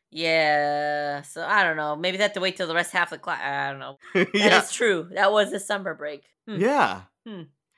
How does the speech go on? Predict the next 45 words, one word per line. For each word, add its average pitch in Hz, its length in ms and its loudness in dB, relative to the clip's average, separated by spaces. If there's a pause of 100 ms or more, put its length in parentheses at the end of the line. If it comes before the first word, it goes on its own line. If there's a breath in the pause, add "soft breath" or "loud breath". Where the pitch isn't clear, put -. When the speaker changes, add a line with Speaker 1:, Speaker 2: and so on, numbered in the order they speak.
Speaker 2:
Yeah, 160 180 4
if 147 120 -2
you 202 80 -4
guys 208 320 4
out 170 220 4
there 143 340 2
listening, 131 600 -2
uh, 107 340 -2
have 131 180 0
any 131 140 -2
ideas 117 520 0
on 107 240 -2
that, 104 380 0 (240)
that's 123 180 -4
something 131 320 -4
that 123 120 0
I'm 123 140 0
not 127 140 0
aware 117 320 0
of, 110 220 -4
that 120 80 -6
we're 120 120 -6
not 117 220 -6
picking 117 300 -6
up 113 140 -4
on, 101 200 -4 (240 soft breath)
let 247 160 -2
us 240 140 -2
know. 262 220 0
Fictional 170 360 -8
questions 185 500 -6
at 180 100 -8
gmail 202 300 -6
dot 208 180 -6
com. 220 260 -6 (300)
Anyway, 156 320 0
Speaker 1:
Woo. - 120 -20 (180)
Speaker 2:
yeah, 175 160 4
so 175 380 2 (280 soft breath)
Tokoyami 202 640 0
flies 202 600 4
in 165 280 2
with 156 140 -2
his 147 240 -6
new, 156 440 -2